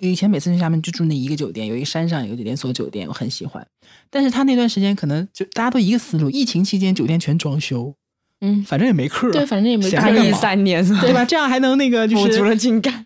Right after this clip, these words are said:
Speaker 1: <laughs> 对吧？课多的时候我来不及装修。
Speaker 2: 对。
Speaker 1: 哎，没课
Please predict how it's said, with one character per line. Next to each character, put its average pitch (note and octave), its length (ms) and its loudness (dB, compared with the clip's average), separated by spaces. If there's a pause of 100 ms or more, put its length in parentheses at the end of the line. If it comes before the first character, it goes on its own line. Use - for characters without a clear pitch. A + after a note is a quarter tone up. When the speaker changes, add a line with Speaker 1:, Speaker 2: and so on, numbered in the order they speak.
(120)
Speaker 1:
<laughs> - 120 -20
对 - 1000 -4
吧？ E4 140 0 (200)
课 G4 180 0
多 F4+ 140 4
的 F4 80 2
时 C4+ 100 0
候 C#4+ 100 2
我 G#3 120 2
来 D#3+ 120 0
不 A#3 80 2
及 G3+ 140 2
装 E3 200 2
修。 D#3+ 280 0
Speaker 2:
对。 A3+ 220 0
Speaker 1:
哎， G3+ 100 -2
没 F4 220 0
课 - 80 -4